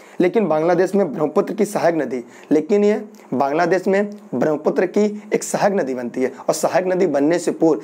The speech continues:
यह पश्चिम बंगाल और सिक्किम को बांटती है, पश्चिम बंगाल और सिक्किम को बांटती है। इस नदी पर दोनों देशों के बीच उन्नीस सौ पचास से जल विवाद आ रहा है, भारत और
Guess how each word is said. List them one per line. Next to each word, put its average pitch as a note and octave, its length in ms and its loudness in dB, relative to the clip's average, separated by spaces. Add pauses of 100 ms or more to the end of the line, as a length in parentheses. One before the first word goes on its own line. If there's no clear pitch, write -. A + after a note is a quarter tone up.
(160)
यह F#3+ 280 2 (1200)
पश्चिम G#3 280 2
बंगाल G3 260 4
और F#3+ 60 2
सिक्किम F3 320 -2
को E3+ 80 2
बांटती B2+ 320 -6
है, B2 60 -2
पश्चिम D#3+ 340 -2
बंगाल E3 300 2
और A3+ 220 0 (220)
सिक्किम G3 380 0
को G#3+ 160 2
बांटती D3 420 -2
है। D3 220 0 (380)
इस - 120 0
नदी G#3 240 2
पर - 160 2
दोनों E3 360 2 (360)
देशों E3+ 280 2
के E3+ 100 0
बीच G3+ 280 0 (500)
उन्नीस E3 280 0
सौ F#3 60 0
पचास D3+ 320 -2
से E3 80 2
जल B2+ 200 -2
विवाद B2+ 300 0
आ B2 60 2
रहा B2 120 0
है, A#2+ 120 -4
भारत C#3 300 0
और A3+ 260 0